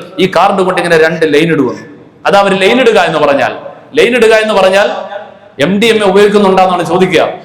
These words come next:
അപ്പൊ ഇങ്ങനെ രണ്ട് ലൈൻ ഇടും. എന്നിട്ട് ഈ ചുരുട്ട് ഈ ലൈനിൽ രണ്ടാക്കി മാറ്റിയ ലൈനിൽ ഒന്നിന്റെ മേലെ ഇങ്ങനെ വെച്ചിട്ട് മൂക്കിലേക്ക് വലിച്ചു കയറ്റും.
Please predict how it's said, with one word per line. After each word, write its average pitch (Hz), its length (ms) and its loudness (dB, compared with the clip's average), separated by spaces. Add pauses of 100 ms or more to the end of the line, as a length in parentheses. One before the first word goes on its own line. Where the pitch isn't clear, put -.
(100)
അപ്പൊ 170 140 -2
ഇങ്ങനെ 185 240 0
രണ്ട് 175 260 0
ലൈൻ 190 180 2
ഇടും. 156 220 0 (220)
എന്നിട്ട് 165 460 0 (160)
ഈ 175 160 0
ചുരുട്ട് 190 600 0 (140)
ഈ 170 240 0
ലൈനിൽ 165 540 -2
രണ്ടാക്കി 190 400 0
മാറ്റിയ 165 320 0
ലൈനിൽ 180 400 0 (280)
ഒന്നിന്റെ 175 300 0
മേലെ 165 260 2
ഇങ്ങനെ 160 180 0
വെച്ചിട്ട് 151 340 0
മൂക്കിലേക്ക് 156 640 0
വലിച്ചു 165 260 2
കയറ്റും. 143 440 0